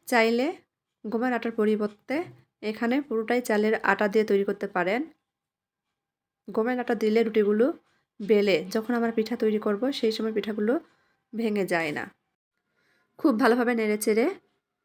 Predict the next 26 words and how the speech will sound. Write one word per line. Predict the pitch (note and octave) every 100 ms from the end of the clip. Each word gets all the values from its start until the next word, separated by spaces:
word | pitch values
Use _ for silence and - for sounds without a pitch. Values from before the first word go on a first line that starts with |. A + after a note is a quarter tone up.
| _ _ _ _ A#3
ডো | G#3+ A#3+
তৈরি | B3 A3 A3
করে | G3+ F#3+
নিচ্ছি। | F#3 - - A#3 F#4+ - - G#3+
ডোটা | A3 A3+ A#3 - G3+
আমরা | G#3+ A3
সাধারণত | A3+ G#3+ A3 G#3+
সবাই | G#3 G#3
তৈরি | G3+ G3+
করতে | G3 G#3 G3+
পারি। | F#3+ D#4+ - G#3
normally | G#3+ G#3+ A3 G3+
আমরা | G#3 G3+
যেভাবে | G#3 G3+ A#3 F4+ - _ _ _ _ -
রুটি | G#3 G#3+ A3 A#3 A#3
খাই, | B3 G#3+ D4 F4 B3
রুটির | A3 G#3+ G#3
ডো | G3+
তৈরি | G3+ G3+
করি, | G#3 C#4 - -
ঠিক | A#3+ -
সেইভাবেই | G#3+ G#3+ G#3 B3 F4 _ _ - G#3+
ডোটা | G3+ A3 G#3
তৈরি | G3+ G3+
করে | G#3
নিতে | G3 G3